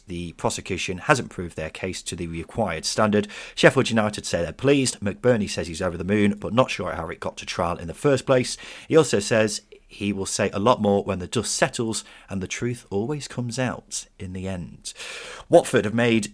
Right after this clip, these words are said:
two signings. Nineteen-year-old Brazilian Matias Martins had been playing for Fluminense and will officially join the Hornets when the January window opens.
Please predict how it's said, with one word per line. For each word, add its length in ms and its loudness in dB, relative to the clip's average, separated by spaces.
two 200 6
signings. 600 4
Nineteen-year-old 600 4
Brazilian 520 4
Matias 460 2
Martins 680 4
had 160 6
been 140 4
playing 260 0
for 140 -12
Fluminense 800 -4
and 180 -2
will 240 0
officially 440 2
join 260 2
the 80 -6
Hornets 480 -2
when 120 0
the 100 -2
January 580 -2
window 400 -4
opens. 480 -6